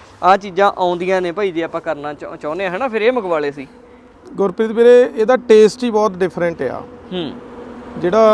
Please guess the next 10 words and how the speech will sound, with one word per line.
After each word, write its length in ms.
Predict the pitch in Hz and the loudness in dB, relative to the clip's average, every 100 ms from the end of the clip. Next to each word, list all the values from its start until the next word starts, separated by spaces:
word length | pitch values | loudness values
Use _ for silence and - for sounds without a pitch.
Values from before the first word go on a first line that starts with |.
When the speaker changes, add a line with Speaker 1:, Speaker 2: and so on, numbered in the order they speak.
| 214 208 208 - - | 4 0 -2 -6 -6
Speaker 2:
ਮਤਲਬ 420 | 185 180 196 185 202 196 196 - - - - - - | -4 0 0 0 2 2 0 -6 -16 -18 -18 -16 -4
ਇਹਦਾ 180 | 196 240 | 2 2
ਟੇਸਟ 460 | - 180 180 - | 4 4 4 4
ਹੈ 260 | 196 175 - - | 4 4 0 -2
ਔਰ 120 | 190 | -2
ਜੋ 220 | 165 202 208 | 2 6 6
ਇਹਦੀ 180 | 208 | 4
ਨਿਊਟ੍ਰੀਸ਼ਨ 600 | 240 214 190 185 165 202 | 0 -2 -2 -4 -2 -2
ਹੈ, 180 | 196 156 - - | 0 -2 -6 -12
Speaker 1:
ਹੂੰ। 220 | 185 170 | -8 -8